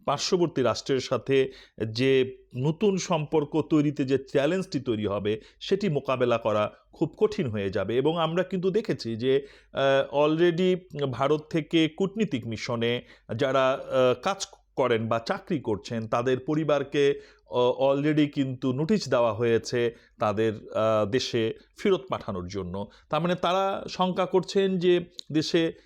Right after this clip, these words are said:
এই নির্বাচনে একটি অস্থিতিশীল অবস্থা তৈরি হতে পারে এবং নির্বাচন পরবর্তী সময়ে,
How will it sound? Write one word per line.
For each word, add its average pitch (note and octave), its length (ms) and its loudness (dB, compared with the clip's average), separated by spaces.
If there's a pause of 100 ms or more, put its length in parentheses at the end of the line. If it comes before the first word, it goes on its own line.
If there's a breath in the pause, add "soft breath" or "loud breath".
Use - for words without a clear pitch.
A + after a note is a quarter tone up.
(100)
এই D3+ 160 4
নির্বাচনে D3+ 680 2
একটি D3+ 240 -2
অস্থিতিশীল C#3+ 720 0
অবস্থা D3 380 2
তৈরি E3+ 260 0
হতে E3 200 -2
পারে E3 280 -2 (260 loud breath)
এবং D3 240 0
নির্বাচন E3 600 2
পরবর্তী F3+ 540 0
সময়ে, A#2 460 0